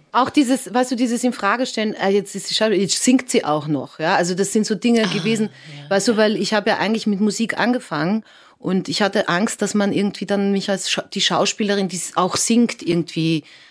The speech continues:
Speaker 1: ansieht. Äh, das wäre mir nicht gerecht geworden, ja, äh, weil Musik war halt einfach immer eine sehr bewusste Entscheidung in meinem Leben und von Anfang an da und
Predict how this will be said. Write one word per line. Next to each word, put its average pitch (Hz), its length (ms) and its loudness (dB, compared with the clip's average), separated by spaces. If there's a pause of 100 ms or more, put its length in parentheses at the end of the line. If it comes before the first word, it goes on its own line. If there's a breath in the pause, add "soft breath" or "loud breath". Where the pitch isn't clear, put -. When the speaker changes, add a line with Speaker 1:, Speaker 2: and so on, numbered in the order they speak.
Speaker 1:
ansieht. 180 680 -2
Äh, 170 420 0 (280 loud breath)
das 165 180 -2
wäre 180 180 4
mir 180 160 2
nicht 185 220 -2
gerecht 170 360 0
geworden, 131 560 0
ja, 151 380 2
äh, 147 200 -4
weil 156 160 0
Musik 156 440 -2 (120)
war 160 240 0
halt 160 160 -2
einfach 151 320 -4
immer 170 320 -2
eine 156 180 0
sehr 165 240 0
bewusste 165 460 -4
Entscheidung 160 440 0
in 160 120 2
meinem 160 180 0
Leben 160 320 -4
und 156 80 -6
von 151 160 -2
Anfang 151 300 0
an 143 140 2
da 143 280 0
und 147 260 -2